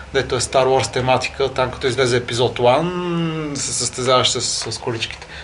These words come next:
Беше супер популярно тогава на времето. И Diablo,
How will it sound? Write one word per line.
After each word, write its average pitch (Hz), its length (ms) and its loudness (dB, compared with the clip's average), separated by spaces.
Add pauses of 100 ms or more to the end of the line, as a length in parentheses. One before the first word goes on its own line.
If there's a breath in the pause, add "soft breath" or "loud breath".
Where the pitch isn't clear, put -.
(100)
Беше 143 240 4
супер - 420 0
популярно 107 480 -4 (800)
тогава - 240 -6
на - 200 -10
времето. 71 320 -10
И 165 100 -2
Diablo, 131 260 6